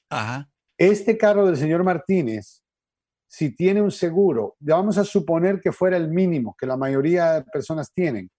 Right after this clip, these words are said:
Speaker 1: Ya.
Speaker 2: veinticinco mil por persona, cincuenta mil por accidente en Virginia. Imagínate que esta persona, señor Martínez, anda con ese seguro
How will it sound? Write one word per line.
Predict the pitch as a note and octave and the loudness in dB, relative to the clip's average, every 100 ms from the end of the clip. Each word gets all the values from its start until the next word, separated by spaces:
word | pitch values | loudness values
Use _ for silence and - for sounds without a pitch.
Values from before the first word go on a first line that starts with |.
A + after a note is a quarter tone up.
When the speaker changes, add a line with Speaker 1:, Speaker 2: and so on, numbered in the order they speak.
| _ | _
Speaker 1:
Ya. | A#2+ F#2+ A2 - | -8 -8 -8 -4
Speaker 2:
veinticinco | D#3+ C#3 C#3 - C#3+ C#3 | -4 -2 -6 -6 -4 -2
mil | C3 D#3 C3+ | -2 -4 -2
por | D#3 | -4
persona, | D3+ C3 - D3 D3 | -2 -8 -6 -4 -4
cincuenta | - C3+ C#3 B2+ C3 | -6 -6 -4 -4 -4
mil | C#3 C3 | -4 -2
por | C#3+ | -4
accidente | C3 - C3 C3+ C3 | -4 -6 -6 -6 -6
en | B2+ | -8
Virginia. | A#2+ - _ E3 C3+ E2+ _ _ _ _ _ - | -8 -12 _ -8 -8 -10 _ _ _ _ _ -6
Imagínate | D3+ D3 G#3 A3+ G3+ D#3 | -2 2 2 2 -2 0
que | F3+ | 0
esta | F#3 - G#3 | 0 0 -2
persona, | G3 D3+ F#3 F3+ D#3 | -2 -4 -4 -4 -4
señor | D3+ E3 | -4 -2
Martínez, | F3+ D#3+ D3+ F3 E3+ D#3+ | -2 -4 -2 -2 -2 -2
anda | D#3+ E3 | -2 -4
con | D3+ C#3+ | -6 -6
ese | D3+ C#3+ C#3+ | -6 -8 -4
seguro | C#3 D3+ D#3 - | -4 -2 -4 -6